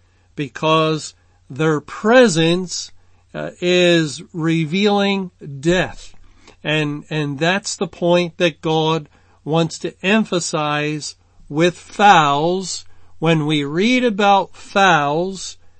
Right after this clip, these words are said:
it involves the spiritually dead. And, and it involves the spiritually dead church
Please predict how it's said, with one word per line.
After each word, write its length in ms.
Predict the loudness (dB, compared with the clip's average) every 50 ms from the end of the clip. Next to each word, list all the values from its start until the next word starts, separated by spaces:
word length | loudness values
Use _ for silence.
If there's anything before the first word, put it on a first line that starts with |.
| -20 _ _ -20 _ -20 -20 -12 -4
it 220 | 0 0 2 2
involves 1040 | 2 2 2 0 -2 0 2 4 6 6 6 6 6 4 4 2 0 -4 -10 -16 -20 _ _ _ _ _ _ _ _ _ _
the 160 | -10 -8 -8
spiritually 800 | -6 -6 -8 -4 0 0 0 0 0 -2 -6 -4 -2 0 0 0
dead. 500 | -4 -2 -2 0 0 0 0 -4 -8 -16 _ _ _ _ _ _ _ _ _ _ _ _ _
And, 440 | -6 -4 -4 -4 -4 -6 -8 -12 -14 _ _
and 320 | -8 -6 -6 -6 -8 -8 -8
it 120 | -6 -2 -2
involves 1000 | -2 -2 -2 -4 -2 2 4 4 6 6 4 2 2 -2 -4 -6 -12 -16 -18 _ _ _
the 140 | -6 -6
spiritually 640 | -6 -6 -8 -4 -2 -2 -2 -2 -4 -4 -4 -4 -4 -4
dead 420 | -4 -2 -2 -2 -2 -4 -8 -12
church 840 | -12 -10 -4 -2 0 2 2 0 -2 -6 -12 -14 -14 -14 -14 -18